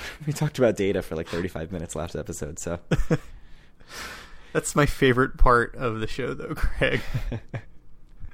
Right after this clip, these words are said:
Speaker 1: Uh, all right, so I do have a couple things that I just wanna mention. So I was up this last weekend at, uh, my mom's house. We're doing the few family birthdays. Uh, like, I only see my mom once every few months, so it was, uh,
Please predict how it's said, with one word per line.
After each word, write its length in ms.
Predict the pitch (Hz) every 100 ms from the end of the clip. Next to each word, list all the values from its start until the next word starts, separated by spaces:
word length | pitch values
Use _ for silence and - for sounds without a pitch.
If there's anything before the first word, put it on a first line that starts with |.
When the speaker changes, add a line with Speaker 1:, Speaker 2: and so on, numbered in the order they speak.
| - - - - - - 233 185 156 - - - - -
Speaker 1:
Uh, 420 | 156 147 131 110 92 - - - - - 165
all 80 |
right, 260 | 147 104 -
so 160 | - 127
I 120 | 160
do 140 | 165 139
have 160 | 120
a 60 | 101
couple 280 | 110 98 90
things 380 | 101 90 95
that 140 | 107 98
I 60 |
just 220 | 95 101 113
wanna 140 | 95
mention. 480 | 95 92 - 107 110 -
So 300 | - 117 104
I 100 | 107
was 180 | 123 113
up 220 | 117 117 - - -
this 300 | 156 - -
last 320 | 113 107 -
weekend 420 | 123 123 120 120
at, 240 | 117 104 - - -
uh, 500 | 131 110 113 - 131
my 100 | -
mom's 320 | 131 123 131 -
house. 540 | 139 151 - - - - - _ - - - -
We're 80 | 101
doing 280 | 87 90 87
the 340 | 92 92 95 -
few 440 | 110 92 90 92
family 300 | 117 95 92
birthdays. 840 | 87 92 - 95 95 95 - - 202
Uh, 300 | 196 - 160
like, 260 | - 147 -
I 120 | 110
only 160 | 104 98
see 100 | -
my 140 | 101
mom 240 | 110 113 113
once 180 | - -
every 180 | 127 131
few 180 | -
months, 240 | 107 127 -
so 360 | - - 131 -
it 100 | 196
was, 120 | - -
uh, 260 | - -